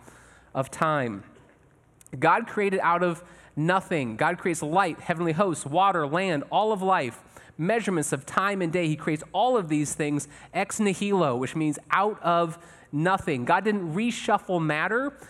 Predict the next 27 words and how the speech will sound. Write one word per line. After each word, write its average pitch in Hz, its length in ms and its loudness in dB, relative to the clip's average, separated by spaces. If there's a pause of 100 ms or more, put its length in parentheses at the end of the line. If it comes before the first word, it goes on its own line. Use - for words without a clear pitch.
(240)
Matter 202 340 2
is 170 160 0
not 180 320 0
eternal 175 800 0
in 175 140 -4
any 226 260 -2
way. 156 440 0 (460)
Every 165 300 0
atom, 233 460 0
every 180 240 0
molecule 180 760 0
went 170 260 -2
from 165 340 0
nothing 156 480 0 (180)
to 160 80 -8
becoming 175 560 -2 (220)
what 185 340 -2
they 180 140 2
are. 156 460 2 (240)
Every 262 340 2
form 240 300 0
of 185 120 -2
matter 180 360 0
came 175 260 -4
from 170 140 -2
the 160 80 -2
simple 233 500 0